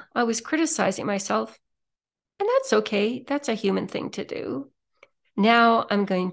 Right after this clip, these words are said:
to intentionally think," you know, and then we'll go on to the other steps of how you can change your thoughts about yourself. Okay, the third thing to do is build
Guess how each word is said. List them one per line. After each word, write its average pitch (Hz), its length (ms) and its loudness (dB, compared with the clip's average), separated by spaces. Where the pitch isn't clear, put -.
to 180 280 0
intentionally 170 640 -2
think," - 400 -8
you 180 100 2
know, 156 200 -2
and 170 160 2
then 160 300 0
we'll 156 160 -2
go 156 120 -2
on 151 160 -2
to - 80 -20
the 165 100 -4
other 127 140 -6
steps - 380 -6
of 170 60 -12
how 180 100 -8
you - 220 -6
can 165 260 -6
change 185 240 -2
your 240 60 -4
thoughts 302 320 0
about - 220 -2
yourself. - 500 -6
Okay, 151 260 0
the 202 80 0
third 254 360 2
thing 202 220 0
to 202 120 -6
do 170 440 0
is 175 280 2
build 277 640 2